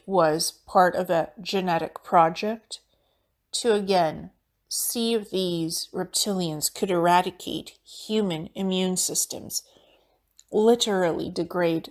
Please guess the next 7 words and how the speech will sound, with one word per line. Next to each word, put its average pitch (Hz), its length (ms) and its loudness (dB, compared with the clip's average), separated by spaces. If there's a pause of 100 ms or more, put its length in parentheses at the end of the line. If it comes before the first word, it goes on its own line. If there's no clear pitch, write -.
the 185 160 -4
blood 180 360 0
system, - 640 -4 (480)
the 202 80 -10
circulatory 190 960 -2
respiratory 185 840 -2
system, - 580 0